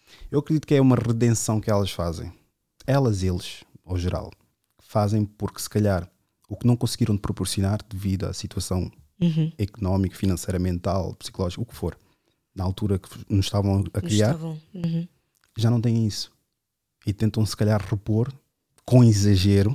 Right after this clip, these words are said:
Speaker 2: Com exagero. Mimos.
Speaker 1: E depois nós é que somos os maus da fita,
Speaker 2: Uhum.
Speaker 1: porque depois temos que retirar aquilo, levar com eles acordados até não sei quantas horas. Mas pronto, não vamos estar aqui a desabafar porque até parece mal, né? Mas
Speaker 2: <laughs>
Speaker 1: quem é pai e
Speaker 2: Sabe,
Speaker 1: mãe
Speaker 2: sim, sim,
Speaker 1: sabe,
Speaker 2: nós sabemos.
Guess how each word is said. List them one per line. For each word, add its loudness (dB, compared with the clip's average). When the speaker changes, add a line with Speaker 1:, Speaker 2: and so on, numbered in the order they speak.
Speaker 2:
Com -6
exagero. -4
Mimos. -2
Speaker 1:
E 0
depois 2
nós 4
é 2
que -4
somos 4
os -2
maus 2
da 2
fita, 0
Speaker 2:
Uhum. -10
Speaker 1:
porque -6
depois -4
temos 2
que -10
retirar 2
aquilo, 2
levar -2
com 2
eles 4
acordados 0
até 2
não 2
sei 0
quantas 0
horas. 0
Mas -2
pronto, -10
não 0
vamos 4
estar 4
aqui 2
a 4
desabafar 2
porque -6
até 0
parece 0
mal, 0
né? 2
Mas 4
Speaker 2:
<laughs> -
Speaker 1:
quem 4
é 8
pai 4
e -4
Speaker 2:
Sabe, 4
Speaker 1:
mãe 6
Speaker 2:
sim, -10
sim, -6
Speaker 1:
sabe, 6
Speaker 2:
nós 2
sabemos. -2